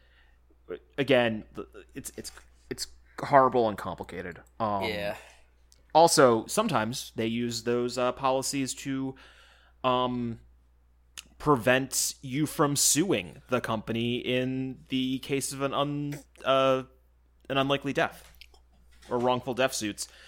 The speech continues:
Speaker 1: uh, because
Speaker 2: Yep.
Speaker 1: they can control, uh, life insurance policies.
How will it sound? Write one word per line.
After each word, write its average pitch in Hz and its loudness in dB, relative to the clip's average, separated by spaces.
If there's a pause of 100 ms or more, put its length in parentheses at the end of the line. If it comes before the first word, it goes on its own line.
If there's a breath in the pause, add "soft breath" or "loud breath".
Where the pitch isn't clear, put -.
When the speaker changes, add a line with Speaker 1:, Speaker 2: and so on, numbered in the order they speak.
(240 loud breath)
Speaker 1:
uh, 117 6
because 117 0
Speaker 2:
Yep. - -6
Speaker 1:
they 120 0
can 120 -6
control, 123 -2 (160)
uh, 131 0
life 139 -2
insurance 101 -10
policies. 98 -14